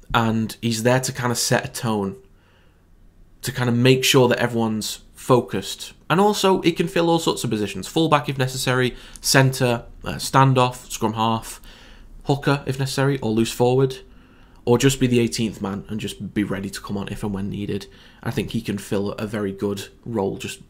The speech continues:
purely for influence around the team. But that's kind of, that's how I'd look to rebuild Hull F C. The next topic I wanted to get onto was kind of Super League in general.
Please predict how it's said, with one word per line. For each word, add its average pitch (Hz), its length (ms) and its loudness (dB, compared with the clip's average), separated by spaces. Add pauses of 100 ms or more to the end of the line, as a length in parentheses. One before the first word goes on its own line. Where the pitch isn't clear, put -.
(440)
purely 139 320 4
for - 100 -4
influence 107 600 -4
around 98 220 -6
the 87 80 -8
team. 101 320 -6 (600)
But 143 100 6
that's 147 200 4
kind 143 180 0
of, - 280 -2 (480)
that's 143 200 4
how 151 140 2
I'd 139 80 2
look 127 140 4
to 117 120 0
rebuild 107 420 0
Hull 87 160 -8
F - 120 -12
C. - 200 -10 (380)
The 170 80 4
next 196 200 2
topic 226 240 2
I 196 60 6
wanted 180 280 4
to 135 60 -4
get 139 140 4
onto 139 340 2
was 120 220 4
kind 143 200 0
of 127 100 0
Super 131 320 2
League 123 260 2
in 113 140 0
general. 117 600 0